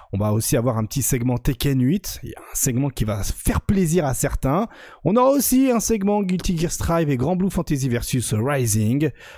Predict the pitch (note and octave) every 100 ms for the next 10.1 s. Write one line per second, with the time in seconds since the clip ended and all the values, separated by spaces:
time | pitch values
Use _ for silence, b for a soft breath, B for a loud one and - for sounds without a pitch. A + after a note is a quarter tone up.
0 | B - G2+ F#2 G2+ - G2 - A#2 A2
1 | A#2 A#2 A2+ A2 G#2+ - B2 D3 D3+ D#3
2 | A#2+ B2 - - B B - G#2 - E3
3 | C3+ G2+ A#2 A#2+ G2 F#2+ G#2 B2 D3+ C#3
4 | A#2+ B2 D3 D3 - A2+ G2+ G#2 G#2+ A2
5 | D#3 F3 - - D3 B2 A#2 E3 F#3 D#3+
6 | C3+ A2 A#2+ D3 - D#3+ D#3 - A2 E3+
7 | D3+ D3+ C#3+ B2 - G#2 G2+ C3 B2 F#2
8 | F#2+ A2 G2 A#2+ - A2+ C#3+ B2+ A2 D3+
9 | D#3 B2 B2+ A#2+ - B2+ F#3+ E3+ B2 G3+
10 | F#3+